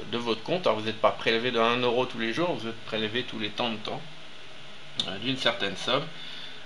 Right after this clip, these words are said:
Euh, voilà, mais à vous dans ce cas de gérer, euh, effectivement bien votre budget par jour, la limite de votre budget par jour,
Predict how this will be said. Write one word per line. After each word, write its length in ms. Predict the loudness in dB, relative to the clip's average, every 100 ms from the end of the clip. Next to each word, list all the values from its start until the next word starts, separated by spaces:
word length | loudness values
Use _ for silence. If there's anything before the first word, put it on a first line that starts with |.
| -6
Euh, 340 | -4 -2 -4 -4 -6 2
voilà, 220 | 6 6
mais 140 | 6 8
à 140 | 8
vous 200 | 6 2
dans 160 | 4 4
ce 100 | 6
cas 200 | 6 8
de 180 | 4
gérer, 420 | 4 4 6 6 6
euh, 220 | 6 4
effectivement 640 | 0 -4 -4 -2 2 2
bien 320 | 4 4 4
votre 220 | 4 0 -2
budget 360 | -4 -2 -2
par 300 | 2 2 2
jour, 340 | 0 0 0 0
la 100 | 0
limite 340 | 0 -2 -2
de 80 | -4
votre 180 | -6 -6
budget 320 | -6 -2 -2
par 240 | 0 0 0
jour, 280 | 0 0